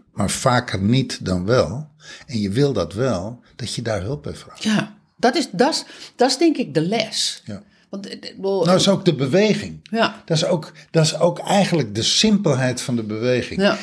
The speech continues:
Speaker 1: En als ik dan, als ik dan kijk naar energie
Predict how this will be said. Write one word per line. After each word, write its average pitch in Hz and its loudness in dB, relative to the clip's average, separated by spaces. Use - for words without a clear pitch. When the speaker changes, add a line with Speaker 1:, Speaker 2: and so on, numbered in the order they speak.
Speaker 1:
En 135 -6
als 139 4
ik 160 2
dan, 170 2
als 143 2
ik 156 0
dan 170 2
kijk 147 2
naar 131 -2
energie 110 -2